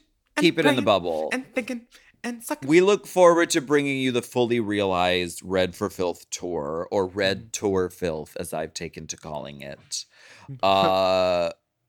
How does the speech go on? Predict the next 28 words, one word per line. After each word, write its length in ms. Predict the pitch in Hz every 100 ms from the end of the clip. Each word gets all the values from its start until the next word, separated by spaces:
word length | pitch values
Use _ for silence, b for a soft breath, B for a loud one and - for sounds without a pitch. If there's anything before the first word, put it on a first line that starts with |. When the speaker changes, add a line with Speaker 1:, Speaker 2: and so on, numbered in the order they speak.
| _
Speaker 2:
it, 180 | 113 107
later 380 | 113 127 127 127
this 280 | 117 110 -
year. 600 | 101 101 95 95 95 -
It's 240 | 110 107
gonna 220 | - 127 123
be 100 | 117
amazing. 840 | 104 90 87 80 90 85 82 82
Speaker 1:
I 40 | 160
can't 280 | 175 127
wait 480 | 120 135 170 131 113
to 80 | 147
Speaker 2:
Um, 40 |
Speaker 1:
see 300 | - - 127
it. 240 | 117 113 -
Um, 280 | 131 131 131 135
and 180 | 147 -
until 300 | 156 165 170
then, 200 | 156 147
you're, 340 | 143 135 127
you're, 360 | - 131 127 117
um, 180 | 127 127
doing 200 | 131 120
shadow 320 | 113 143 131
gigs 400 | 131 135 131 123 123
in 300 | 117 113 104
Puerto 380 | 156 131 143
Vallarta, 640 | 117 110 110 123 - 156